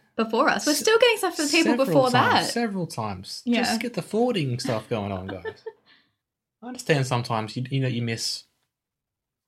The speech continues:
Speaker 2: a
Speaker 1: One or
Speaker 2: subscription
Speaker 1: two.
Speaker 2: or there's something. Yeah, yeah, in that first couple months, sometimes nothing's already happened.
Speaker 1: Mm-hmm.
Speaker 2: We're still getting stuff from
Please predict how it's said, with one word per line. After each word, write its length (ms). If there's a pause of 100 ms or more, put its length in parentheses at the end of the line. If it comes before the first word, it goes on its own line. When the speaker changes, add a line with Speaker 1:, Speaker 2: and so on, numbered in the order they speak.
(120)
Speaker 2:
a 40
Speaker 1:
One 20
or 0
Speaker 2:
subscription 680
Speaker 1:
two. 80
Speaker 2:
or 320 (420)
there's 180
something. 580 (120)
Yeah, 180
yeah, 240 (120)
in 80
that 300
first 260
couple 220
months, 260
sometimes 760 (200)
nothing's 360
already 180
happened. 340 (180)
Speaker 1:
Mm-hmm. 280
Speaker 2:
We're 200
still 180
getting 160
stuff 460 (240)
from 320